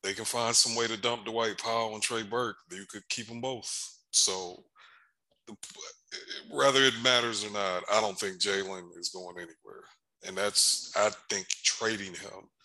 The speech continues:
basically throwing away the season. 'Cause no one's,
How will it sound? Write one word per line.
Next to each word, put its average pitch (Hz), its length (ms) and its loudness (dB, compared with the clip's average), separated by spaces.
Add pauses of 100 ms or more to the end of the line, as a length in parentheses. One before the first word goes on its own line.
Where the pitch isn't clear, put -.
(400)
basically 104 460 2
throwing 104 380 -6
away 101 220 -4
the 87 160 -8
season. 90 540 2 (800)
'Cause 98 420 -4
no 101 100 -4
one's, 110 260 -6